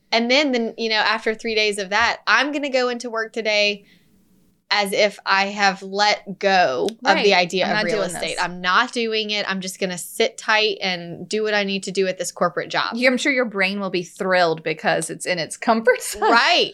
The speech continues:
Speaker 2: Oh,
Speaker 1: right.
Speaker 2: so be careful.
Speaker 1: But it could also be disappointed.
Speaker 2: You might be like, "Oh, I really
Speaker 1: Yeah.
Speaker 2: wanted to do that." Um, the next way to try this is, I love this. You watch Friends too, right?
Speaker 1: Mm-hmm.
Speaker 2: Remember,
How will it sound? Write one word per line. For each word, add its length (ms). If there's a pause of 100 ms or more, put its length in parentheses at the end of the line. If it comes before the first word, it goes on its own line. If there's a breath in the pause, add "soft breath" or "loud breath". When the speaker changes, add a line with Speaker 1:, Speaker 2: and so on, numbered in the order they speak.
Speaker 2:
Oh, 80
Speaker 1:
right. 480
Speaker 2:
so 180
be 140
careful. 480
Speaker 1:
But 160
it 140
could 120
also 320
be 160
disappointed. 800
Speaker 2:
You 60
might 160
be 100
like, 220
"Oh, 480
I 60
really 120
Speaker 1:
Yeah. 300
Speaker 2:
wanted 140
to 60
do 220
that." 240 (500 loud breath)
Um, 320
the 360
next 320
way 120
to 100
try 340
this 320
is, 260 (320)
I 120
love 260
this. 520 (640 soft breath)
You 140
watch 220
Friends 300
too, 200
right? 300
Speaker 1:
Mm-hmm. 300 (120)
Speaker 2:
Remember, 600